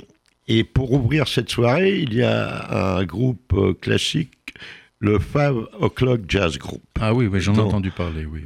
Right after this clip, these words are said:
Speaker 2: effectivement,
Speaker 1: donc,
Speaker 2: oui.
Speaker 1: et, et voilà, donc le
Speaker 2: Mais
Speaker 1: chef
Speaker 2: c'est ça.
Speaker 1: d'orchestre n'est, n'est autre que Jacques Benamou.
Speaker 2: <laughs> Merci.
Speaker 1: Le vendredi, on se lance dans le blues, il y a trois groupes, Ben Touri,
Speaker 2: Ouais.
Speaker 1: Nico Duportal, and the Sparks.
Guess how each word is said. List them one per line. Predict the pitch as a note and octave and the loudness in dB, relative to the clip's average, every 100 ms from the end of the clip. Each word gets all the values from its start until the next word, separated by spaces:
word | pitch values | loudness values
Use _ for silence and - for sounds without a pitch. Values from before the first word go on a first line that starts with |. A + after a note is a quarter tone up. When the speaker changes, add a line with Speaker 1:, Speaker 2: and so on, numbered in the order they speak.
| - | -2
Speaker 2:
effectivement, | F#2 F#2 E2 D#2+ | 0 0 -2 -2
Speaker 1:
donc, | D#2 | -2
Speaker 2:
oui. | E2 - - - - _ _ | -4 -6 -12 -20 -20 _ _
Speaker 1:
et, | - | -10
et | - - - - - A2+ | -8 -14 -14 -20 -12 -4
voilà, | F2+ D#2+ D2+ | -4 -4 -4
donc | E2+ E2+ | -4 -2
le | D#2 F2 - - | -2 -2 -4 -4
Speaker 2:
Mais | |
Speaker 1:
chef | - | -2
Speaker 2:
c'est | - F#2 | -2 0
ça. | F#2 | -2
Speaker 1:
d'orchestre | - - G#2+ - F#2 | 0 0 0 -2 -2
n'est, | F2+ | -2
n'est | E2+ F#2 F2 A2 | 0 0 0 0
autre | G#2+ G2+ - | 0 -2 -2
que | F#2 | -2
Jacques | D#2+ G#2 - | 0 -2 0
Benamou. | G2 F2+ F2 E2 | 0 2 0 0
Speaker 2:
<laughs> | D#2+ - - - | -2 -4 -8 -8
Merci. | - - - - - - - - | -12 -10 -12 -8 -8 -6 -10 -4
Speaker 1:
Le | - | 0
vendredi, | G2+ B2 A2 C3 A2+ B2 | 2 2 2 0 2 2
on | G#2 G2 | 2 2
se | B2+ | 2
lance | B2+ G2+ | 2 2
dans | G#2 G#2 | 2 4
le | |
blues, | F#2 C#3+ D#3 F2 | 4 4 4 4
il | G#2 | 0
y | |
a | F#2+ | -2
trois | - G#2 | -2 0
groupes, | F#2 A#2+ D3+ G#2+ | 2 4 2 2
Ben | G#2 G#2 F#2 | -2 -2 -2
Touri, | - G#2+ D3+ D#3+ - _ _ _ _ _ D#2 | -2 2 2 2 -2 _ _ _ _ _ -12
Speaker 2:
Ouais. | F#2+ F#3+ - - - - | -10 -10 -14 -20 -10 0
Speaker 1:
Nico | A2 B2+ C3 A2 | 2 2 0 2
Duportal, | G2+ - G2 - A2 G2 D#2 - _ _ _ - - _ _ _ _ - B1+ - | 0 0 -2 0 0 2 0 -4 _ _ _ -14 -14 _ _ _ _ -12 -12 -2
and | F#2+ D#2+ | 0 2
the | D#2 D#2 _ - | 0 -2 _ -10
Sparks. | - - - F#2+ - - - - | -8 -6 -4 -4 -6 -4 -4 -4